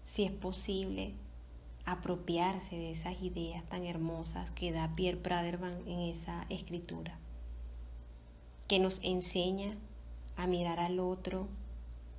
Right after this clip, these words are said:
más allá del rol, más allá de su función que desempeña en este planeta Tierra.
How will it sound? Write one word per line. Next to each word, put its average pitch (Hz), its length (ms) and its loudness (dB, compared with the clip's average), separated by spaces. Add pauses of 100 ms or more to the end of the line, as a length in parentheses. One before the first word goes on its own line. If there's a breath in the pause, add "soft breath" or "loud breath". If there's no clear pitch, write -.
(1500)
más 185 240 4 (100)
allá 185 520 4 (640)
del 185 320 6
rol, 180 580 4 (340)
más 180 300 0
allá 175 520 0 (460 loud breath)
de 185 160 4
su 185 180 -2
función 175 840 2 (160)
que 175 100 0
desempeña 170 840 0
en 190 180 4
este 170 260 0
planeta 170 400 0
Tierra. 160 420 -4